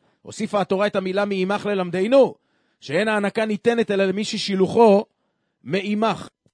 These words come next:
שיציאתו היא על ידך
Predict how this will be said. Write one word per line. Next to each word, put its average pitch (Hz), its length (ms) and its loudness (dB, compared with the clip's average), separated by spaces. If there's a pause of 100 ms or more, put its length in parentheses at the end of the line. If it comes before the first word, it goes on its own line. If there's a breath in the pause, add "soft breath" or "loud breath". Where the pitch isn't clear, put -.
(320)
שיציאתו 220 1200 0 (640)
היא 190 240 0
על 202 120 -2
ידך 202 360 -2